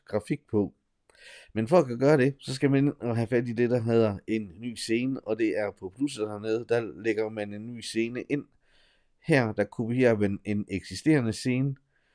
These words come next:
og på den her, der laver man en ny gruppe. Og, øh, det er det, som jeg ikke lige kan vise jer nu, øh, fordi vi, vi er i gang med det her.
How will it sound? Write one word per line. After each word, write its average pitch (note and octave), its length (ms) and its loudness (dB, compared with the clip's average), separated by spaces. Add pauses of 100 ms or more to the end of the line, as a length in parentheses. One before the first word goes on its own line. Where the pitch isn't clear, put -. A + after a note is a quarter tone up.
(320)
og A2 140 0
på B2+ 60 -2
den B2 200 0
her, A#2+ 300 0
der A2 180 2
laver A#2 340 4
man A2 280 0
en G#2 240 -2
ny A#2 200 -2 (120)
gruppe. B2 380 -2 (520)
Og, G#2+ 300 4
øh, G#2 220 4
det C3+ 140 4
er A#2+ 80 4
det, B2+ 300 0
som A2+ 220 -2
jeg G#2+ 160 4
ikke A#2 160 0
lige C3 160 2
kan A2+ 140 0
vise B2 260 -2
jer G#2+ 120 4
nu, G#2+ 360 -4
øh, G#2 460 4
fordi A2+ 220 -4
vi, G2+ 220 -4
vi G2 200 -8
er F#2+ 60 0
i G2 60 -4
gang B2+ 300 0
med A2 100 -10
det A2 120 -2
her. A#2+ 200 -2